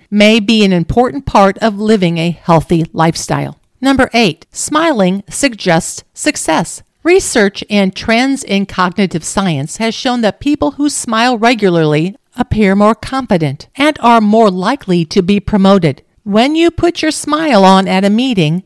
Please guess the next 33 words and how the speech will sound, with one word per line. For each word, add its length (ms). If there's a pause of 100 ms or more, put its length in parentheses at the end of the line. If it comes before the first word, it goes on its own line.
(100)
with 220
customers 640
or 180
in 220
your 120
workspace, 640 (200)
you 160
might 320
find 300
that 200
people 360
react 500
to 120
you 280
differently. 680 (140)
It 160
will 140
be 220 (160)
positive. 680 (440)
Smiling 720
is 260
a 180
conscious 720 (180)
and 220
intentional 640
choice. 440 (420)
Whether 340
your 220
smile 480
is 240
genuine 480
or 80
not, 400